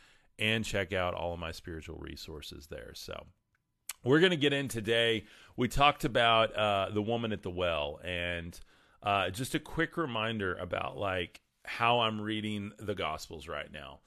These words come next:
we have to understand, and, and this is some new, new downloads, new infos that I've really gotten,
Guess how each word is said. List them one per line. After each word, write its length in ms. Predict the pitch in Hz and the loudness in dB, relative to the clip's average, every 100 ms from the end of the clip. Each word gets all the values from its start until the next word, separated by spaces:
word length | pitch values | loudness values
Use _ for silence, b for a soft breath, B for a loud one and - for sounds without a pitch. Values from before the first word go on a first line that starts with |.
| b b b b b | b b b b b
we 180 | 113 123 | -4 0
have 220 | 139 151 | 2 2
to 120 | 151 | 0
understand, 760 | 123 120 107 - 107 95 82 82 | -2 -4 -6 -2 -2 0 -4 -6
and, 140 | 101 95 | -8 -4
and 160 | 113 | -4
this 160 | 135 139 | -4 -4
is 120 | 135 | -6
some 280 | - 117 117 | -4 -2 2
new, 400 | 120 120 113 110 | 2 2 0 -2
new 300 | 107 120 113 | -2 0 0
downloads, 520 | 107 104 107 101 90 | 2 0 0 -2 -2
new 180 | 107 107 | -2 -2
infos 520 | 98 101 104 92 87 | -4 -6 -4 -2 -2
that 120 | 95 87 | -4 -2
I've 260 | 87 82 | -4 -4
really 240 | 98 95 85 | -6 -4 -4
gotten, 500 | 92 92 90 90 | -2 -2 -4 -12